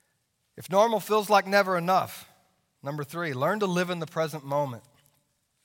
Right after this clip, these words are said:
Never in history have we been more disconnected while being more connected. I can be present with you in body, but be two hundred miles away through texting or social media, not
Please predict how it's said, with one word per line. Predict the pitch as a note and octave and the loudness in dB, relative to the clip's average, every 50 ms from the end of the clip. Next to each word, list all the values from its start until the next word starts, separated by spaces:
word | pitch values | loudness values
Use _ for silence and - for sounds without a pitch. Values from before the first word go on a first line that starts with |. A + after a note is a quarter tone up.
| _ _ _ _ _ _ _ _ _ _ - | _ _ _ _ _ _ _ _ _ _ -2
Never | C#3+ F#3 G3+ A3 G#3+ A3+ G#3+ | 4 6 6 8 6 4 2
in | G3 | 2
history | E3 D#3 G3+ G#3 - - - E3+ D3+ | 0 0 0 0 -2 -4 -6 -4 -4
have | D3+ D3 D3 | -4 -4 -4
we | D3+ | -6
been | D3 D3 D#3+ D#3 D3+ D3 | -6 -4 -4 -4 -2 -2
more | D3+ D#3+ F3+ G3 F#3+ | -2 0 0 0 -2
disconnected | D3+ B2 C3 G3 G3+ - - - G#3+ F#3 G3 G#3 G#3+ - - D3 C3+ C#3+ E3 - _ _ _ _ _ _ _ _ _ _ | -4 -4 -4 -4 -4 -4 -6 -6 0 2 4 4 2 2 -4 -6 -6 -6 -8 -14 _ _ _ _ _ _ _ _ _ _
while | D#3+ E3+ E3+ | 4 4 4
being | D#3 F3 G3+ G3+ F#3+ E3+ | 4 2 -2 -2 -2 -2
more | F3 F#3+ G#3 G#3 G3 | 0 0 0 0 -2
connected. | - A3 A3+ F#4+ F#4+ - _ - A2+ G#2 F#2 - _ _ _ _ _ _ _ _ _ _ _ _ _ _ _ _ _ _ _ _ _ _ _ _ _ _ _ _ _ _ _ _ _ | -4 -4 -4 -4 -4 -4 _ -12 -16 -16 -18 -20 _ _ _ _ _ _ _ _ _ _ _ _ _ _ _ _ _ _ _ _ _ _ _ _ _ _ _ _ _ _ _ _ _
I | - F3 G#3 | 0 0 2
can | - A#3 | 2 -2
be | A3 F#3+ | -6 -8
present | - - G#3+ A#3 A#3+ A3 A3+ F#3 | -4 0 2 2 2 2 -2 -4
with | F#3+ F3 D#3+ | -6 -6 -6
you | F3+ G#3+ G#3+ | -6 -4 -4
in | G3+ F3+ E3 | -4 -2 4
body, | D#3 E3+ E3+ D#3+ C#3 C3 C3+ D3+ - _ _ _ _ _ _ _ _ _ _ - | 6 6 6 6 4 2 -4 -10 -14 _ _ _ _ _ _ _ _ _ _ -8
but | D3+ D#3+ | -8 -6
be | E3 D#3+ D3+ | -6 -6 -6
two | - - A3+ G#3 | -6 -6 -2 -2
hundred | G3+ G#3+ G#3 G3 F3+ E3+ | -2 -2 -2 -4 -6 0
miles | F3 F3 F3+ F3 E3+ D#3 | 2 4 4 4 4 0
away | D#3+ D3+ D#3 D#3+ D3 C3+ B2 B2 | -2 -4 -2 0 0 0 -2 -4
through | - C#3 | -8 -12
texting | B2+ - F3+ F3+ F3 - - F3 D3+ D3 | -4 -2 -2 -2 -2 -4 -8 -8 -6 -6
or | C#3 | -8
social | - - D#3 D#3 D3+ - - C#3 | -6 -6 -6 -6 -6 -8 -10 -10
media, | C3 C3+ C3+ B2+ A2 G#2+ A2 A#2 A2+ - _ _ _ _ _ _ - | -8 -8 -8 -10 -10 -12 -12 -14 -14 -16 _ _ _ _ _ _ -16
not | A#2 C3 D3 D#3+ G3+ - - - | -8 0 4 4 4 4 2 -4